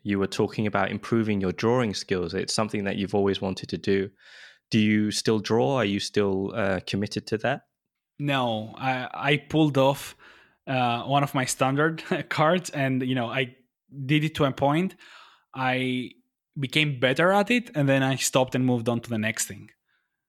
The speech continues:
Speaker 2: That's what I always do for, especially for side stuff like this one, you know, which are not included into my main work.
Speaker 1: Sure. And so what do you have on the tables right now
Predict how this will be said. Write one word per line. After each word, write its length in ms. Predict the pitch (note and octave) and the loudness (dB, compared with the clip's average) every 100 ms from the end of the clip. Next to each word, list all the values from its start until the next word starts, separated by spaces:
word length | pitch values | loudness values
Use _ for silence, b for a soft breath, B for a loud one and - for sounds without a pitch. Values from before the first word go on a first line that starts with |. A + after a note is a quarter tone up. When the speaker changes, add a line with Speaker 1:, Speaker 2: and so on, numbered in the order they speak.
| _ _ _ - | _ _ _ -8
Speaker 2:
That's 300 | C#3 D3 - | -4 -2 2
what 100 | C#3 | 2
I 120 | C3 | 4
always 340 | B2 B2 A#2+ A#2 | 2 0 -2 0
do 160 | B2 | -2
for, 400 | A#2 B2 A2+ A2+ - | -2 -2 -2 -4 -6
especially 360 | - D#3+ E3 | -2 0 0
for 120 | - B2+ | 0 -2
side 380 | - A#2+ B2 | 2 2 0
stuff 380 | - G#2+ G2 - - _ | -4 -6 -10 -14 -20 _
like 260 | A#2+ A2 - | -6 -6 -4
this 220 | A#2 - | -4 -4
one, 220 | G#2+ G2 - - | -6 -10 -16 -14
you 80 | |
know, 260 | A2 A2+ A#2+ _ | -10 -10 -12 _
which 340 | C3 A#2 - | -14 -10 -8
are 120 | A#2 | -6
not 340 | A#2 A#2 A2+ _ - | -4 -4 -6 _ -12
included 360 | C3 B2+ B2 | -6 -4 -4
into 180 | A#2+ A#2 | -6 -4
my 140 | A#2+ A2+ | -2 -2
main 220 | A2+ A2+ | -4 -4
work. 360 | A2 A2 - - | -6 -8 -12 -4
Speaker 1:
Sure. 400 | - G#2+ G2 F#2 - | 2 2 2 -2 0
And 160 | A#2 | 2
so 280 | - A#2+ A2+ - | 4 4 2 -2
what 260 | A#2 B2+ | -2 0
do 80 | A#2+ | 2
you 140 | A#2 | 2
have 240 | A2+ A#2 A2 | 2 0 0
on 140 | G#2 | -2
the 80 | G2+ | 0
tables 440 | - G#2 G2+ G2 | 2 2 0 0
right 200 | G2 F#2+ | 0 0
now 300 | G2+ F#2+ F#2 | 0 0 0